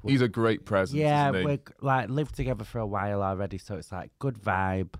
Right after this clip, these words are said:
Speaker 2: And for a straight boy, he's, like, quite clean.
Speaker 1: Yeah.
Speaker 2: And it's, like,
Speaker 1: <laughs>
Speaker 2: it's just, like, nice vibe.
Speaker 1: Yeah,
Speaker 2: Um,
Speaker 1: I live with two heteros,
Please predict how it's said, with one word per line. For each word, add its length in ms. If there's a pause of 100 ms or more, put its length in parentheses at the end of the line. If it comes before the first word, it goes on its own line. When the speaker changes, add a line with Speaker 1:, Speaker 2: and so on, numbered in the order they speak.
(460)
Speaker 2:
And 200
for 140
a 60
straight 460
boy, 240
he's, 160
like, 260
quite 380
clean. 640 (240)
Speaker 1:
Yeah. 220 (140)
Speaker 2:
And 240
it's, 180
like, 480 (120)
Speaker 1:
<laughs> 80
Speaker 2:
it's 180
just, 240
like, 140
nice 580 (340)
vibe. 480 (500)
Speaker 1:
Yeah, 140
Speaker 2:
Um, 160
Speaker 1:
I 100
live 140
with 140
two 240
heteros, 560